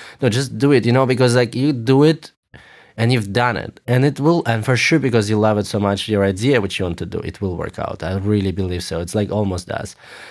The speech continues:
So I think that's the most important thing. Don't kill your inner child and just be brave like, like one, you know, like, just go for it, and, and it's gonna work out, like, for sure. Because, like, if you're passionate about something and really, really want it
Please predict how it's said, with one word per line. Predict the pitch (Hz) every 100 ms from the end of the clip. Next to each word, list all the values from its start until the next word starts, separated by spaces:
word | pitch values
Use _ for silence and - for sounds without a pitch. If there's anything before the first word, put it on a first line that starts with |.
| -
So | - 117 110 110 _ _ _ _ _ _ -
I | 120
think | 131 135 113
that's | 107
the | 110
most | 110 110 117
important | 113 113 107
thing. | 120 98
Don't | 95 98
kill | 110 98
your | 92
inner | 101 110
child | 110 101 90 92
and | 95
just | 92 92
be | 101
brave | 90 104 107 -
like, | 80 58 - -
like | 82 82
one, | 85 80
you | 78
know, | 85 90
like, | 90 80
just | 92 98
go | 104 117
for | - 95
it, | 78 78
and, | 90 87 87 - - - - 104
and | 104 117
it's | 110
gonna | 117 110
work | 104 95 85
out, | 82 80
like, | 87
for | - 107
sure. | - 98 78
Because, | 87 95 90
like, | 98 95
if | 95
you're | 113
passionate | - 131 127 135 117
about | 107 104 -
something | 107 101 104 104 98 - - - - -
and | 101 98 110
really, | 113 123 113
really | 107 101
want | 98 95 110 120
it | 135 151 151